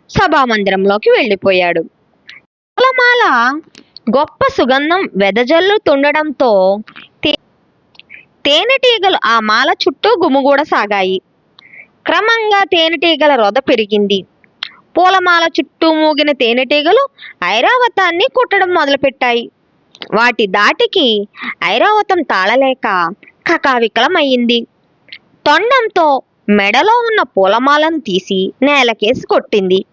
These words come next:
వాటికి తేనెటీగలు దాని మీద వాలి రొద చేయడంతో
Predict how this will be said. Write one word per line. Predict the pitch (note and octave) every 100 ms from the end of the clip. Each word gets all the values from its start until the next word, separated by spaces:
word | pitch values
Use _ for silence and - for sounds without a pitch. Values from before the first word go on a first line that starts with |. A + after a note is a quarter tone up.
| -
వాటికి | - _ - A4+ - F4+ A#3+ C4
తేనెటీగలు | D4 C#4 D#4 F#4 G4 F4+ F4+ C4 A3
దాని | G#3+ A3+ A#3
మీద | A#3 C4 F4+
వాలి | D#4+ D4 D4 A#3 G#3 A3
రొద | G#3 G3+ C4+ D#4
చేయడంతో | C4+ B3+ B3 A#3 A3 F3+ F3